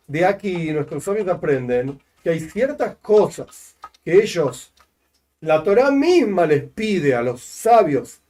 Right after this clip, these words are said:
que ciertas cosas las prohíban. La Torá las permite, pero que nuestros sabios las prohíban para resguardar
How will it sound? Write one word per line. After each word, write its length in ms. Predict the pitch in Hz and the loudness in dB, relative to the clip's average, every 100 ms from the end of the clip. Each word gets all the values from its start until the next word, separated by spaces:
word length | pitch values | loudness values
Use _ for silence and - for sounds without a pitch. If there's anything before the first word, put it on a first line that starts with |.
| _ | _
que 200 | - 160 | -12 -10
ciertas 500 | 139 - 254 269 233 - | -10 -6 -4 -2 -4 -4
cosas 400 | 233 240 214 143 | -6 -6 -6 -6
las 200 | 139 - | -8 -10
prohíban. 920 | 170 156 151 139 120 123 160 208 - _ _ _ _ _ _ _ _ _ _ _ _ _ _ _ _ _ _ _ _ _ _ - | -2 2 2 0 -4 -4 -6 -10 -16 _ _ _ _ _ _ _ _ _ _ _ _ _ _ _ _ _ _ _ _ _ _ -8
La 160 | 131 | -6
Torá 180 | 147 208 | 0 0
las 140 | 220 | 0
permite, 640 | 196 175 220 233 151 104 _ _ _ _ | -2 -4 -2 -4 -8 -12 _ _ _ _
pero 160 | 175 165 | -2 0
que 80 | 170 | 0
nuestros 360 | 160 160 139 | -2 -4 -8
sabios 520 | - 208 240 254 233 160 | -6 0 0 4 2 2
las 220 | 151 - | -4 -6
prohíban 800 | 185 175 165 143 131 151 196 - _ _ - | -2 -2 0 -2 -2 -4 -8 -16 _ _ -6
para 200 | 175 175 | 0 2
resguardar 1400 | 175 262 - - 202 208 202 190 226 294 214 202 466 | 2 0 -2 -4 2 4 4 2 4 4 6 4 2